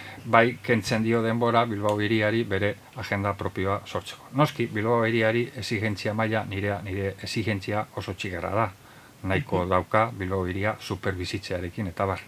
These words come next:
Speaker 1: eh? Baina noski beste medio konbentzional batzuk, nun administrazio publikotik diru asko jasotzen dute,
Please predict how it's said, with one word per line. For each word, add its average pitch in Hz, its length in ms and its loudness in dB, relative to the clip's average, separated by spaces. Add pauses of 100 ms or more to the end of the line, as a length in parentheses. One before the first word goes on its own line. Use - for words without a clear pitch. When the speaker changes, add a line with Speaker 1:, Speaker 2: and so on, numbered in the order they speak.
(140)
Speaker 1:
eh? 113 100 -4 (960)
Baina 113 260 6
noski 113 300 2
beste 110 280 2
medio 107 280 2
konbentzional 107 500 0
batzuk, 107 320 0
nun 95 220 -2
administrazio 98 560 -2
publikotik 104 560 -2
diru 98 260 0
asko 98 300 0
jasotzen 104 380 0
dute, 107 320 2